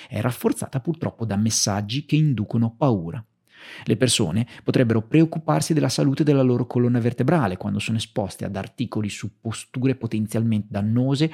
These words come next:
o pubblicità di ausili per la correzione della postura. Gli ideali posturali inutili sono anche rafforzati da stereotipi di lunga data che suggeriscono che la postura riflette il sesso, la dignità,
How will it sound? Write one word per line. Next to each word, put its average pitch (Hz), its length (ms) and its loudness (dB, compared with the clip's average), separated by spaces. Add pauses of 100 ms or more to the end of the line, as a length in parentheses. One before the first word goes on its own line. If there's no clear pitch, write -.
(140)
o 233 200 4
pubblicità 160 520 4
di 127 80 4
ausili 131 520 4
per 101 240 -4
la 95 140 -4
correzione 131 580 2
della 98 160 0
postura. 101 580 -4 (580)
Gli 117 80 0
ideali 131 360 4
posturali 139 640 2
inutili 120 520 0 (100)
sono 190 240 2
anche 123 280 -2
rafforzati 143 760 -2
da 98 140 -4
stereotipi 120 800 -2
di 190 100 2
lunga 180 240 2
data 107 420 -4 (220)
che 208 100 0
suggeriscono 196 640 2
che 107 100 -4
la 120 100 0
postura 104 460 -2
riflette 104 480 -4
il 87 80 -8
sesso, - 500 -4
la - 100 -10
dignità, 117 520 -2